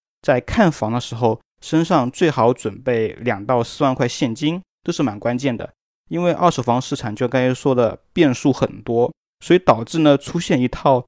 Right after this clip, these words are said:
非常非常适合你的房子概率是很低的，各位知道吗？如果你真的遇到这样一套完全符合你标准的房子，那么你就要赶紧做好抉择，当下的抉择。因为你要知道这套房子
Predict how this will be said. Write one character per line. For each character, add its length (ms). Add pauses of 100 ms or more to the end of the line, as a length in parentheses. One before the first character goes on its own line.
(140)
非 240
常 220
非 140
常 180
适 160
合 140
你 80
的 80
房 200
子 140
概 120
率 80
是 120
很 100 (140)
低 160
的， 100
各 140
位 80
知 140
道 120
吗？ 220 (520)
如 120
果 120
你 200
真 340
的 240
遇 180
到 280
这 160
样 140
一 120
套 380
完 280
全 280
符 280
合 200
你 240 (120)
标 280
准 220
的 80
房 300
子， 200 (400)
那 120
么 220 (280)
你 120
就 160
要 120
赶 280
紧 220
做 180
好 340 (200)
抉 200
择， 320 (260)
当 240
下 140
的 120
抉 260
择。 240 (140)
因 120
为 80
你 100
要 100
知 120
道 80
这 80
套 100
房 240
子 220